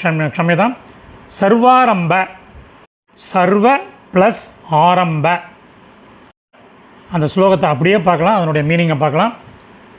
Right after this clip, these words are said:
எழுத ஆரம்பிங்கோ. அனபேக்ஷக. ஆசை அற்றவன். சுச்சிஹி. தூயவன். தக்ஷக. திறமைசாலி. உதாசீனக.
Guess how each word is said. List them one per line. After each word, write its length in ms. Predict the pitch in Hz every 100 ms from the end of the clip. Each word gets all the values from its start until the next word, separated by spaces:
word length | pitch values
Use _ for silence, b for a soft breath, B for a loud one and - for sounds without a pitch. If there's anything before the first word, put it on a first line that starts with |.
| - -
எழுத 240 | 170 180
ஆரம்பிங்கோ. 380 | 170 165 180 233 - - - - -
அனபேக்ஷக. 1040 | 180 214 262 226 180 - - 196 123 175 - - - - - - - - - _ _
ஆசை 640 | - 156 196 240 240 262 349 - -
அற்றவன். 680 | 180 - 202 185 185 165 127 - - - - _ _ _ -
சுச்சிஹி. 680 | 247 254 311 285 202 226 - - - - - - - _ _ _ _ _ -
தூயவன். 720 | 240 285 269 220 208 190 131 - - - - _ _
தக்ஷக. 520 | - - 254 202 190 - - - - - - - - _ _ _ _ - -
திறமைசாலி. 1040 | 196 220 233 269 262 - 185 180 190 175 - - - - - - - _ _ _ _
உதாசீனக. 1160 | 196 180 220 254 294 277 233 220 214 208 175 202